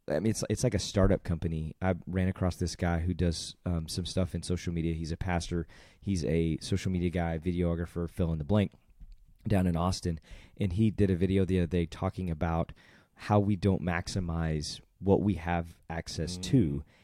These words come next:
Speaker 1: in sharing the gospel.
Speaker 2: Yeah.
Speaker 1: And to which I started thinking about it, and I was like, and, and he even said, like, "You have to think of it like a startup."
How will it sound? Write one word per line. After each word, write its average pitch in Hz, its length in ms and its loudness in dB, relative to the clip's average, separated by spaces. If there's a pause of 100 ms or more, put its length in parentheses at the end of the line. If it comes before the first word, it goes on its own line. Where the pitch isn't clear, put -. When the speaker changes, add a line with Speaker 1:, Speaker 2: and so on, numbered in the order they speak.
(120)
Speaker 1:
in 104 120 -2
sharing 87 320 -2
the 82 60 -6
gospel. - 500 -4
Speaker 2:
Yeah. 65 580 -4
Speaker 1:
And 92 260 0
to 110 100 4
which 104 200 4
I 92 100 2
started 95 340 2
thinking 147 240 2
about 82 240 2
it, 76 80 -2
and 90 100 -2
I 92 40 2
was 90 160 -2
like, 85 340 -2 (120)
and, 110 120 2
and 95 140 2
he 117 100 2
even 95 180 2
said, 104 260 0
like, 90 260 -2
"You 95 160 -2
have 101 140 0
to 110 60 0
think 90 200 -2
of 85 100 -4
it 73 60 -2
like 85 140 -2
a 85 60 -6
startup." 101 480 2